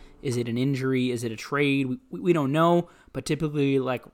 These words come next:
Michael Russo doesn't bring something like that up unless he knows something,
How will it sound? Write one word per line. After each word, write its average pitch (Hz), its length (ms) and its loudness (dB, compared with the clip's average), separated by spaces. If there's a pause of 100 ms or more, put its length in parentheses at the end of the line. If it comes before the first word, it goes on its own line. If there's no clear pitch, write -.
Michael 131 320 -8
Russo 127 240 -2
doesn't 127 340 -4
bring 208 300 2
something 175 380 -2
like 147 180 -2
that 135 160 -2
up 127 180 -2
unless 117 300 -6
he 120 140 -8
knows 131 280 0
something, 117 500 -6